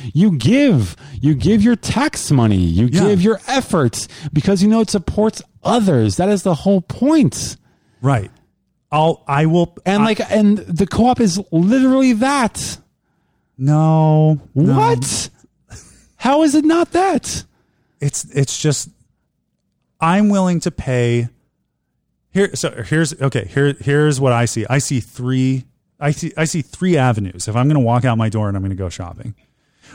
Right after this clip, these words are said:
Speaker 2: I'm gonna go to big chain supermarket like ShopRite or whatever,
Speaker 1: Mm-hmm.
Speaker 2: right? And I'm gonna get, like, lowest
Speaker 1: <clears throat>
Speaker 2: common denominator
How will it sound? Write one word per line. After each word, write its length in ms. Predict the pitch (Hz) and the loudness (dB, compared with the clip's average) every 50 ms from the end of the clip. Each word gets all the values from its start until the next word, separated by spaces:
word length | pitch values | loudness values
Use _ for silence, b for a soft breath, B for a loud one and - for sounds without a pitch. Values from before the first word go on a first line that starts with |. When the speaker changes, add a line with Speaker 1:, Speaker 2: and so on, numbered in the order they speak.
| B - | B -2
Speaker 2:
I'm 120 | 127 127 | 0 2
gonna 120 | 135 139 139 | 2 2 2
go 200 | 123 127 120 117 | 2 2 2 2
to 340 | 113 117 113 110 107 101 - _ _ _ _ _ _ _ _ _ _ _ _ _ _ _ _ _ | 2 2 2 2 0 -2 -4 _ _ _ _ _ _ _ _ _ _ _ _ _ _ _ _ _
big 440 | 143 143 147 147 143 139 127 117 - _ _ _ _ _ _ _ _ _ _ _ _ _ _ _ _ _ _ _ _ _ - | 0 0 2 0 0 -2 -8 -12 -16 _ _ _ _ _ _ _ _ _ _ _ _ _ _ _ _ _ _ _ _ _ -8
chain 280 | - - 143 135 127 | -4 0 0 0 0
supermarket 560 | - - 123 113 110 107 107 107 104 101 104 | 0 0 0 0 0 0 0 0 -2 -2 -4
like 220 | 101 95 98 - _ | -4 -6 -8 -10 _
ShopRite 480 | - - - 101 95 95 - 98 101 101 | -12 -8 -6 -6 -6 -6 -10 -12 -14 -14
or 40 | 101 | -16
whatever, 220 | - - - - 107 | -18 -16 -8 -4 -2
Speaker 1:
Mm-hmm. 160 | 87 90 98 | 0 0 2
Speaker 2:
right? 180 | 92 - 113 - - _ _ _ _ _ _ _ _ _ - | 0 0 -2 -4 -8 _ _ _ _ _ _ _ _ _ -4
And 160 | 131 123 123 | 0 0 2
I'm 80 | 123 123 | 2 2
gonna 160 | 120 117 113 | 2 2 0
get, 260 | 110 117 117 117 - | 0 -2 -2 -2 -2
like, 200 | 120 110 107 - | -2 -4 -2 -4
lowest 400 | 113 110 113 113 117 120 113 214 | -2 -2 0 2 2 2 2 2
Speaker 1:
<clears throat> 40 | 196 | 2
Speaker 2:
common 240 | 131 113 113 113 110 | 2 2 2 0 0
denominator 880 | 104 101 104 101 101 101 101 101 98 95 95 98 98 95 95 95 87 | 0 -2 -2 -2 -2 -2 -2 -2 -2 -4 -4 -4 -4 -4 -4 -6 -6